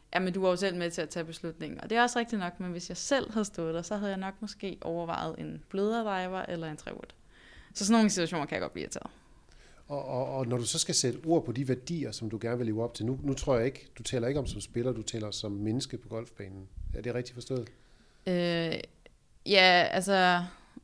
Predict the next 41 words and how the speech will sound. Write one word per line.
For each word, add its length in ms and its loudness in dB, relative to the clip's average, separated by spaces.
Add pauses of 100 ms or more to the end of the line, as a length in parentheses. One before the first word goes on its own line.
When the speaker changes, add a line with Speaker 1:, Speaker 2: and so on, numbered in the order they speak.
(320)
Speaker 1:
også 300 8
i 40 0
forhold 340 4
til, 180 -2
hvordan 360 2
jeg 80 -2
kan 120 -2
lykkes 280 -2
bedst 220 -4
på 80 -8
golfbanen. 460 -8 (220)
Speaker 2:
Ja. 100 -10 (400)
Men 120 -2
hvad 140 6
er 40 6
det 100 2
så 140 4
for 120 0
nogle 140 0
værdier? 280 -4
Hvad 100 -2
er 20 0
det 100 -4
for 120 -8
nogle 140 -6
ord, 140 -2
du 40 -10
bruger 280 -6
om 80 -8
de 140 -8
værdier? 320 -10 (1160)
Du 80 0
sagde 140 4
Speaker 1:
Øh. 60 2
Speaker 2:
samarbejde, 540 2
men 120 -4
der 60 -2
må 120 0
være 160 2
nogle 140 -2
flere. 280 -4